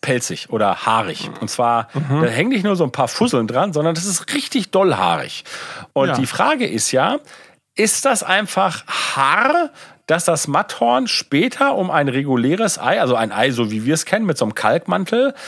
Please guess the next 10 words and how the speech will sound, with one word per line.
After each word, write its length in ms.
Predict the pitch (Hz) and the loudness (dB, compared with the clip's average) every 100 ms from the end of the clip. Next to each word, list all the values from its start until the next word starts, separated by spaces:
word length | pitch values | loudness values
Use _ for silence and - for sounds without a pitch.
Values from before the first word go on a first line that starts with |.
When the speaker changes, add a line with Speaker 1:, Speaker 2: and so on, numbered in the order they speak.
| - - _ | -16 -18 _
Speaker 1:
gepackt 580 | 156 151 - 220 - - | -2 -2 -2 -2 -2 -2
hat, 160 | 277 | 0
um 180 | - 180 | 0 2
es 140 | 180 - | 2 0
vielleicht 320 | - 143 - | 0 0 -2
zusätzlich 1120 | - 202 254 208 202 - - 202 185 - - - _ | -4 -2 0 2 0 -2 0 0 0 -4 -8 -14 _
zu 140 | - 127 | -4 -2
schützen, 560 | - 247 226 - 311 | 0 0 0 -2 0
zu 300 | - 131 113 | 0 -2 0
wärmen? 440 | 104 104 135 226 | 2 2 4 2